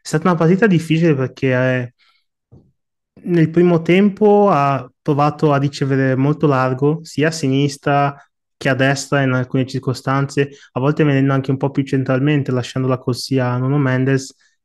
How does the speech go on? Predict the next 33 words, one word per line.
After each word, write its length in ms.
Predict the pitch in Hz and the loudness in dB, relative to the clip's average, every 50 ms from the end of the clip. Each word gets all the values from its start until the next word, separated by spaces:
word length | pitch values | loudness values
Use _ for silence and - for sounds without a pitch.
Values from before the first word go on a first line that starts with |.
| _ _ _ | _ _ _
però 300 | - 151 151 160 170 170 | 0 0 2 2 4 4
non 160 | 160 147 147 | 2 2 2
ha 100 | 151 151 | 2 2
avuto 340 | 143 135 143 139 139 143 135 | 0 2 0 0 0 0 -2
sempre 460 | - - 139 135 135 131 135 131 135 | -2 -2 -2 -2 -2 -2 -4 -2 0
quel 200 | 135 139 135 131 | 0 0 0 0
guizzo 440 | 127 127 135 131 135 - - 139 127 | 0 0 0 0 -2 -2 -4 -6 -4
per 160 | - - 127 | -4 -4 -4
andare 540 | 123 123 127 127 131 127 127 127 127 127 127 | -2 -2 -2 -2 0 0 0 0 0 0 0
oltre 340 | 127 127 127 123 127 - 127 | 0 0 -2 -2 -4 -4 -2
l'uomo, 560 | 127 131 135 135 135 135 135 135 135 135 131 | 0 0 0 0 0 0 0 0 0 0 -2
non 180 | 131 131 131 139 | -2 -2 -2 -2
è 100 | 139 135 | -2 -2
riuscito 800 | 131 127 - - - 127 - _ - 135 131 131 131 131 - - - - - - _ _ | -2 -4 -6 -10 -12 -12 -10 _ -4 -2 0 -2 -2 -4 -8 -14 -20 -20 -20 -20 _ _
a 240 | - 135 127 131 127 | -4 -2 -2 0 0
essere 720 | 127 123 - - 143 135 131 131 131 131 131 131 131 127 131 - _ _ _ | -2 -4 -4 -4 -2 -2 0 0 0 0 0 -2 -2 -4 -8 -12 _ _ _
così 420 | - 143 135 127 139 139 135 135 | -6 -6 -4 -2 0 0 2 2
impattante, 680 | 135 131 135 151 131 - - 139 131 131 123 - 143 - | 0 0 -2 -4 -6 -4 -4 -4 -4 -4 -4 -4 -6 -4
anche 240 | 170 175 165 170 | -4 -2 -2 -2
se 120 | 160 - 165 | 0 2 2
a 20 | |
inizio 240 | 160 170 165 165 160 | 2 2 2 0 -2
partita 600 | - 160 147 - 196 175 - 156 143 135 - - _ _ _ | -2 -2 -2 -2 -2 -2 0 0 -2 -2 -4 -8 _ _ _
sembrava 520 | _ - - - 139 135 135 143 143 139 131 | _ -16 -8 -6 -2 0 0 2 2 0 0
potesse 400 | 135 135 - 139 135 - - 131 | -2 -4 -4 -4 -6 -2 -2 -2
essere 260 | 127 - - 131 127 | -2 -2 -6 -8 -6
più 140 | 135 131 - | -8 -6 -4
pericoloso 640 | - 131 127 127 - 131 131 135 131 127 131 131 | -4 -4 -4 -2 -2 -2 0 0 0 0 0 -2
rientrando 580 | 127 127 127 127 123 - 135 131 131 131 131 127 | -2 -2 -4 -4 -6 -6 -4 -4 -4 -4 -4 -4
per 160 | - 127 123 | -4 -4 -4
andare 260 | 123 123 127 123 127 | -4 -4 -4 -4 -4
al 120 | 123 120 | -4 -6
tiro. 340 | 120 - 131 127 127 120 120 | -6 -4 -4 -2 -2 -4 -6